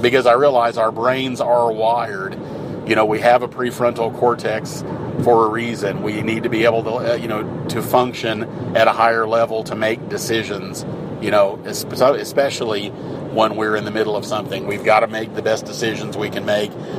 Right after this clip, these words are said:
to protect ourselves, to protect our families, and to do what's best. But when we're dealing with situations where it's not an emergency, where we are really not in danger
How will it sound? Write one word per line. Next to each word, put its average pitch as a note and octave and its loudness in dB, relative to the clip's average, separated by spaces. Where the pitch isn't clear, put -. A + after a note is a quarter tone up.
to A2 2
protect A2 2
ourselves, A2 2
to G#2+ -10
protect G#2 -4
our G2 0
families, A2 -4
and - -2
to G#2 2
do A2 2
what's G#2 2
best. G2 2
But - -4
when B2+ 4
we're A#2+ 2
dealing C3+ 2
with A#2+ 0
situations A#2+ 2
where A#2 4
it's A2 -2
not A#2+ 6
an B2 -2
emergency, G2+ -2
where A2 0
we G#2+ -2
are G#2 4
really A#2 0
not A2+ 4
in A#2+ 0
danger G#2+ -2